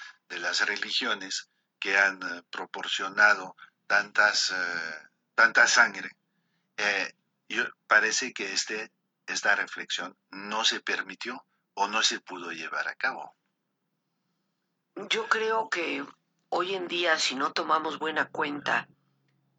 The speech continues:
Speaker 2: de los peligros que representa la intolerancia,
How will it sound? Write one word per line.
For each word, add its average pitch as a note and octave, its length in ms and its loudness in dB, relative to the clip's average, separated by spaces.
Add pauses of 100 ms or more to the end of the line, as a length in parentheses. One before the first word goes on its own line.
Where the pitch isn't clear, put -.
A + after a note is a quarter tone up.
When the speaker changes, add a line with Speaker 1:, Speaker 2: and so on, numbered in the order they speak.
Speaker 2:
de B2 160 -6
los - 460 -4 (140)
peligros C3 960 -8 (680)
que - 120 -6
representa B2 580 -2
la G#2+ 80 -4
intolerancia, A#2 680 -4